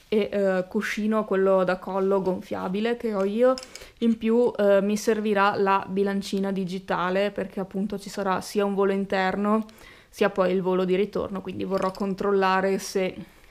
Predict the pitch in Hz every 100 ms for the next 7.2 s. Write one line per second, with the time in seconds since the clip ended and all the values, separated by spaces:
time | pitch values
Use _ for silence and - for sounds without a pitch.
0 | - - - - - - - _ _ -
1 | 202 196 190 185 180 185 185 196 - -
2 | 226 208 208 208 208 190 185 - - 196
3 | 190 - 196 190 185 180 185 180 - -
4 | 214 202 196 190 196 196 202 196 196 180
5 | 180 190 190 185 196 185 185 - 190 208
6 | 208 196 196 190 185 185 180 185 185 185
7 | 196 196